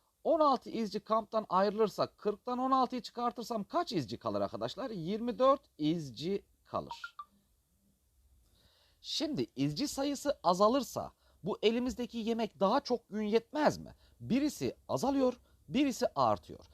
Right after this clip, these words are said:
Birisi azalıp birisi artarken nasıl orantıydı arkadaşlar? Birisi artıp birisi azalıyorsa ters orantıydı.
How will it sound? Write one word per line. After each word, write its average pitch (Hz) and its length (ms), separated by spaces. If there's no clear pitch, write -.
Birisi 277 260
azalıp 175 340
birisi 175 280
artarken 156 480
nasıl 220 220
orantıydı 117 460
arkadaşlar? 90 440
Birisi 104 280
artıp 85 260
birisi 87 160
azalıyorsa 87 800
ters 240 360
orantıydı. 92 540